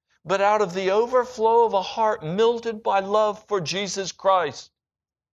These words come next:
where you have left your sin. You've been healed of your diseases.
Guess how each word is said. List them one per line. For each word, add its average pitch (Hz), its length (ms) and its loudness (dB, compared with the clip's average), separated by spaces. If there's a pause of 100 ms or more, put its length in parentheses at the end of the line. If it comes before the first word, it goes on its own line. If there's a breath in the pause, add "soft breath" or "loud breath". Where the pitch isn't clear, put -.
(580)
where 151 140 -4
you 156 200 -6
have 151 200 -4
left 185 320 -6
your 151 120 -10
sin. 143 440 -10 (840)
You've 139 220 -10
been 139 160 -6
healed 202 420 -8
of 151 140 -8
your 160 100 -4
diseases. 135 880 -12